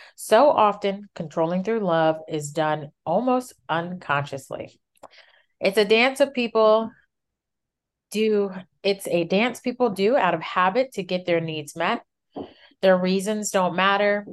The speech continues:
although it's easier to have compassion for those who control unknowingly than those who use their power of love to, uh, power of love for manipulation and use it viciously.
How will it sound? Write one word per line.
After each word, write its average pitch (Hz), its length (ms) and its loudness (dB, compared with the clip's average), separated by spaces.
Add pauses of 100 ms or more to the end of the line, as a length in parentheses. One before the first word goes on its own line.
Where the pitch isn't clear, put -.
(140)
although 170 320 0
it's 156 200 -4
easier 202 260 -6
to 196 80 -2
have 175 240 0
compassion 180 520 -4
for 170 100 -6
those 175 340 -2
who 160 480 -4
control 180 640 2
unknowingly 185 800 -4 (400)
than 170 240 0
those 175 340 0
who 190 140 -6
use 170 320 -4
their 156 120 0
power 160 340 2
of 147 160 -2
love 156 200 -2 (280)
to, 151 300 -4 (260)
uh, 156 140 -4 (140)
power 175 300 4
of 156 120 0
love 165 320 2 (1040)
for 180 180 0
manipulation 165 920 -2 (180)
and 156 400 -2
use 151 140 -8
it 147 140 -6
viciously. 202 680 -2